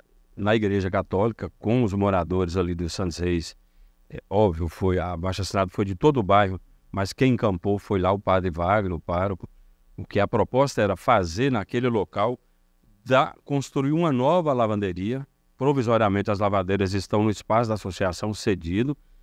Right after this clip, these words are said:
será construída uma nova lavanderia. O prefeito até me cobrou esse dia com muita veemência, disse que a obra da, da praça está atrasada, mas eu expliquei pra ele, "Doutor, que tem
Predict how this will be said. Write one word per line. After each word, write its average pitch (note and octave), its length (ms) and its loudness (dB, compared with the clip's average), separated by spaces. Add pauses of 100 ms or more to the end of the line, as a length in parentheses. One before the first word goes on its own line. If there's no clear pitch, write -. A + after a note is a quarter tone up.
será A#2 320 2
construída A2 400 -4
uma G#2+ 60 0
nova B2 280 0
lavanderia. A2+ 680 0 (380)
O - 20 -20
prefeito A2+ 440 -2
até A#2 200 0
me A#2+ 100 0
cobrou G#2 460 2
esse G2+ 200 -2
dia F2 200 0
com G#2+ 100 -6
muita G#2+ 240 0
veemência, G2 580 0
disse F2+ 200 -8
que - 80 -2
a F#2 80 2
obra G2+ 220 2
da, F#2+ 220 0
da F2+ 200 -6
praça F#2 340 -2
está G2+ 160 -4
atrasada, G2 560 0
mas G2+ 180 0
eu A2 140 0 (260)
expliquei A#2 440 0
pra A2+ 180 2
ele, F#2 100 2
"Doutor, F#2+ 440 0 (840)
que - 120 -6 (180)
tem C#3+ 420 4